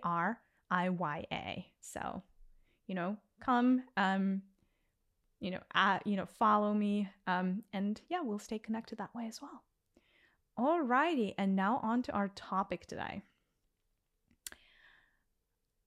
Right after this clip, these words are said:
I felt called to talk to you guys today about the rites of passage. Rites of passage as it relates to spirituality, rites of passage as, as it relates to energy,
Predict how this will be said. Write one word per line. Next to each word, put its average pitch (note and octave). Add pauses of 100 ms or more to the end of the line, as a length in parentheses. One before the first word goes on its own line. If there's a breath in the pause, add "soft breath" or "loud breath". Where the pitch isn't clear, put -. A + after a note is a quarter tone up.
I F4
felt E4
called A#3 (160)
to G#3
talk B3
to -
you F3+
guys -
today F3
about F3+
the F#3
rites G3
of -
passage. - (1000 loud breath)
Rites D4+
of -
passage C4
as F#3+
it -
relates F3
to F#3
spirituality, G#3+
rites G#3
of A#3+
passage A3
as, G3 (180)
as G3+
it -
relates G3
to -
energy, F3